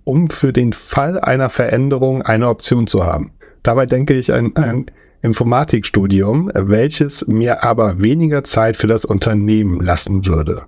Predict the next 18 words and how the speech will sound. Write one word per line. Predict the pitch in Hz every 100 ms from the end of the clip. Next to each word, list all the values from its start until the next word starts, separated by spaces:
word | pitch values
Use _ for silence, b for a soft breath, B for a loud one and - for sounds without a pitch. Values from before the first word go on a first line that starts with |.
| _ _ _ _ b b b b b -
Zudem | - 170 175 180
frage | - 131 143
ich | 135
mich, | 139 151 165 - -
ob | 135 -
es | -
sich | 147 - b b b b -
lohnt, | 101 101 123 156 95 110 180 196 - -
jetzt | 101 113 147 -
noch | 131
Informatik | 117 120 110 113 110
zu | - 110
studieren, | - 107 104 113 110 110 b b b _
wenn | - 117 -
ich | 127 -
kein | - 123 135 147
I-T-Spezialist | 127 113 110 - - 135 135 - 117 - 117 110 - -
werde, | 113 127 123 120 107